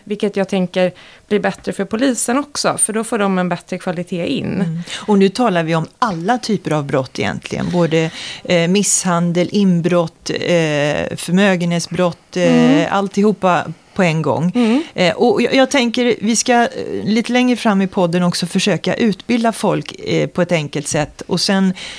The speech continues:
Speaker 2: eh, också tipsa lite grann kring hur man ska läsa till exempel dina böcker så att man hänger med.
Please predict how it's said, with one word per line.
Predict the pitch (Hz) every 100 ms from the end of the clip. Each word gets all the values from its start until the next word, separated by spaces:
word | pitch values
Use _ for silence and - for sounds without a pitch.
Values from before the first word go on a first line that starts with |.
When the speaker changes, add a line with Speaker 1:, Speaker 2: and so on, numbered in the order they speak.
| - -
Speaker 2:
eh, | 196 180 170 165 156 151 147 151 151 147 -
också | 180 -
tipsa | 160 190 - - 156 147
lite | 151 165
grann | 151 143 127
kring | - - 160 156
hur | 160
man | 151
ska | 143 160
läsa | 165 143 - 139
till | 131 208
exempel | 185 147 151
dina | 151 139
böcker | 139 214 - -
så | 151
att | 143
man | 143 143
hänger | 139 135
med. | 269 285 330